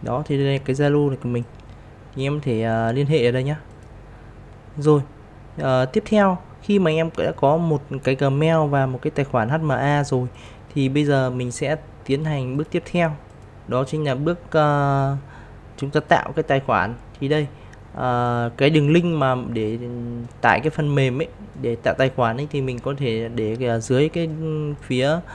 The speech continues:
à, mô tả của video này nhá. Thì mục đích của cái phần mềm này ấy, thì nó sẽ giúp cho anh em là fake được cái trình duyệt, à, ở trên máy tính, à, thành cái trình duyệt ẩn danh.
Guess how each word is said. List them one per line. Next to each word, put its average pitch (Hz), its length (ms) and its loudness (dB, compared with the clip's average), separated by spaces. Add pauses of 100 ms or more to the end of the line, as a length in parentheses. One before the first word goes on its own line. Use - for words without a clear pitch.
(480)
à, 117 360 -2
mô 139 240 2
tả 113 180 2
của 113 100 -2
video 147 240 2
này 131 160 -2
nhá. 127 140 -4 (460)
Thì 151 80 2
mục 139 260 4
đích 240 200 2
của 127 100 2
cái 127 80 4
phần 135 220 -2
mềm 127 220 0
này 123 200 0
ấy, 139 100 -2 (420)
thì 139 120 2
nó 131 120 0
sẽ 165 120 -4
giúp 202 240 0
cho 175 120 4
anh 156 140 2
em 147 380 -2
là 123 180 0 (180)
fake 214 100 6 (140)
được 143 140 0
cái 143 80 0
trình 135 200 -2
duyệt, 123 260 2 (460)
à, - 140 -6 (1300)
ở - 220 -2
trên 156 200 0
máy 147 80 -2
tính, 143 280 -2 (720)
à, 127 200 -2
thành 135 240 0
cái 156 100 -4
trình 143 160 -2
duyệt 131 160 2
ẩn 117 160 -2
danh. 160 240 0